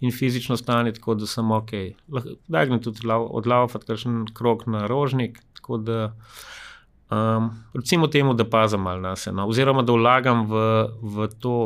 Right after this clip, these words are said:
kar, ali pa če tako ponazorim, včasih, ko sem bil še profi, sem moral delati tisto, kar mi je bilo rečeno, pa je bilo, lahko rečemo, tudi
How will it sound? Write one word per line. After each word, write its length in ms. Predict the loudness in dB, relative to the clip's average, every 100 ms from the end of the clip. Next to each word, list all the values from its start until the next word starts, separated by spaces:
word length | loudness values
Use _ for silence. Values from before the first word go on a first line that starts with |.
| -4
kar, 460 | -6 -2 0 0 -2 -8 -20 _ _ _ _ -4
ali 180 | -2
pa 100 | 0 -6
če 100 | -6
tako 200 | 0 2 2
ponazorim, 640 | 0 0 2 2 2 2 0
včasih, 400 | 2 2 2 -4 -4
ko 100 | -4
sem 160 | -2
bil 80 | -2
še 140 | -4 -4
profi, 320 | -2 0 -2
sem 160 | -2
moral 220 | 0 0 0
delati 340 | 0 -2 -4
tisto, 300 | -6 -4 -6
kar 160 | -4 -2
mi 140 | -2
je 60 | 0
bilo 140 | 0 2
rečeno, 480 | 0 -2 -2 -2 -4 -8 _ -20 -20 _ _ _
pa 140 | -2
je 60 | 0
bilo, 420 | 2 2 4 2 -2 -14 -12
lahko 300 | -10 -4 -2
rečemo, 400 | -2 -2 -2 -2
tudi 280 | -2 -4 -6